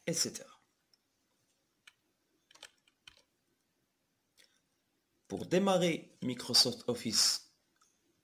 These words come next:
Excel deux mille sept, on clique sur le bouton Démarrer, puis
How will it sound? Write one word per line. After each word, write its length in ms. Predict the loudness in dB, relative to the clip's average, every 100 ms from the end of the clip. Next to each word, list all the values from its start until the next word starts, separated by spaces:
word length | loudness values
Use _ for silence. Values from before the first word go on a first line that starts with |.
| _ _ _ _ _ -10
Excel 800 | 0 6 6 6 4 2 -2 -12 _ -12
deux 180 | -8 -6
mille 180 | 2
sept, 560 | 4 4 2 -2 -6 -10 _ -20 -20 _ _ _ _ _ _ _ _ _ _ _ _ _ _ _ _ _ -6
on 120 | -4
clique 220 | -2 0
sur 520 | 0 0 -2 -2 -6 -8 -16 _ _ _ _ _ _ 2
le 160 | 6 6
bouton 380 | 4 0 -2
Démarrer, 720 | 0 -4 -4 -2 0 0 -2 -14 _ _ _ _ _ _
puis 440 | 2 2 2 -4